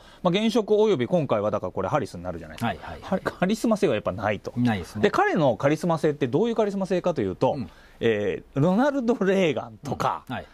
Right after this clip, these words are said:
Speaker 2: まあ、エフディーアールって言って、あの、フラ-、フランクリン・
Speaker 1: あー、はい。
Speaker 2: ルーズベルト、
Speaker 1: ルーズベルト、はい。
Speaker 2: そういうぐらいのレベルだっていうんで、
Speaker 1: うん。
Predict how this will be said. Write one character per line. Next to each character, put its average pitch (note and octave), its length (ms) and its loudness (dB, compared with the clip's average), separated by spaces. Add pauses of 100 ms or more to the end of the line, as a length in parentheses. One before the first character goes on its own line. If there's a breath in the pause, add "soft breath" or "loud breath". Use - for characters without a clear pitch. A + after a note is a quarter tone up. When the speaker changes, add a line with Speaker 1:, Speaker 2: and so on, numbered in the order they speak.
(160 loud breath)
Speaker 2:
ま D3+ 120 0
あ、 - 40 -18
エ E3 100 2
フ A3+ 180 0
デ B3+ 80 4
ィ A#3+ 100 4
ー - 20 4
ア A3+ 40 4
ー F3 60 2
ル - 20 -4
っ - 20 -8
て A#2 140 -8
言 - 20 -10
っ - 20 -10
て、 G#2 80 -2
あ A2+ 60 -2
の、 A#2+ 100 -2
フ E3+ 120 -2
ラ-、 F#3 120 0
フ F3 120 0
ラ G#3+ 80 2
ン A3+ 80 -4
ク G#3+ 100 0
リ G3+ 80 -2
ン・ A#2+ 80 -2
Speaker 1:
あ A#2 40 -2
ー、 A#2+ 120 -2
は G#2 60 -2
い。 E3 40 2
Speaker 2:
ル G3+ 140 4
ー A3 60 2
ズ G3 80 0
ベ F3+ 100 2
ル D3+ 80 -2
ト、 - 0 -
Speaker 1:
ル C#3+ 60 0
ー - 20 -6
ズ B2 60 -6
ベ A2 80 -6
ル - 20 -12
ト、 - 80 -14
は F#2 60 -8
い。 - 40 -6
Speaker 2:
そ F4+ 260 2
う F#4 40 4
い F4+ 60 4
う F#4 100 2
ぐ E4+ 80 4
ら C#4+ 120 2
い B3+ 40 0
の A#3+ 120 2
レ A3 100 4
ベ F3+ 120 2
ル G#2 80 -4
だ F2+ 100 -6
っ - 40 -10
て - 160 -6
い - 20 0
う G2 60 -2
ん E2+ 100 -6
で、 F2 80 -4
Speaker 1:
う F2+ 100 2
ん。 D#2+ 120 -4